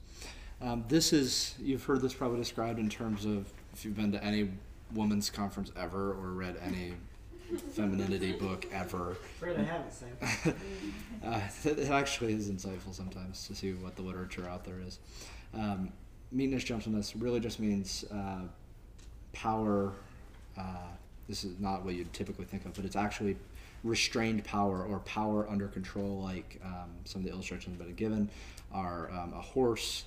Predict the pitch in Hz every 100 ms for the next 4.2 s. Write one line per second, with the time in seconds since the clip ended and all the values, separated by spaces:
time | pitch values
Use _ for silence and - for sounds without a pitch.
0 | 98 95 90 87 - 87 90 87 - 92
1 | 87 92 - - - - 110 104 104 -
2 | 104 101 107 104 104 98 - - 98 92
3 | 104 98 95 104 101 98 104 98 92 87
4 | 90